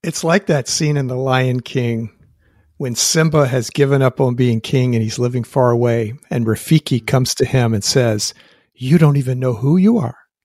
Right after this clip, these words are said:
Speaker 2: Mm.
Speaker 1: He was calling him back to his true identity.
Speaker 2: Yeah.
Speaker 1: And, and that's, we need that. We all need that.
Speaker 2: Yeah.
Speaker 1: That's what community does for us. It reminds us who, who we were created to be, who we can be,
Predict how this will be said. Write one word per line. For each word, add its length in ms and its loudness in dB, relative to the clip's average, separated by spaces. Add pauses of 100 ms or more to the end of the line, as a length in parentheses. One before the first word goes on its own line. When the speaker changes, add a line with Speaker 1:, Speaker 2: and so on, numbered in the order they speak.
(480)
Speaker 2:
Mm. 460 -18
Speaker 1:
He 140 -4
was 180 0
calling 360 0
him 100 -4
back 240 -4
to 140 -6
his 180 -4
true 240 0
identity. 680 -2 (500)
Speaker 2:
Yeah. 360 -18
Speaker 1:
And, 280 -2
and 280 -6
that's, 320 -2 (100)
we 320 0
need 280 0
that. 200 -4
We 140 -2
all 160 2
need 180 -6
that. 160 -16 (880)
Speaker 2:
Yeah. 220 -20
Speaker 1:
That's 180 -4
what 140 0
community 420 0
does 260 -4
for 240 -10
us. 140 -8
It 60 -6
reminds 400 0
us 160 0
who, 400 0
who 100 2
we 160 4
were 140 0
created 440 2
to 80 2
be, 280 2
who 120 2
we 140 -2
can 400 0
be, 340 0